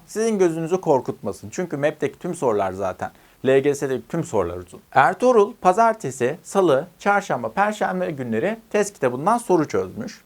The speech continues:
Tamam. Ve, e, burada günler verilmiş ve çözülen soru sayısı verilmiş ama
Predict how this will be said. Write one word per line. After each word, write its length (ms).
Tamam. 400
Ve, 220
e, 420
burada 200
günler 460
verilmiş 440
ve 100
çözülen 380
soru 240
sayısı 320
verilmiş 360
ama 260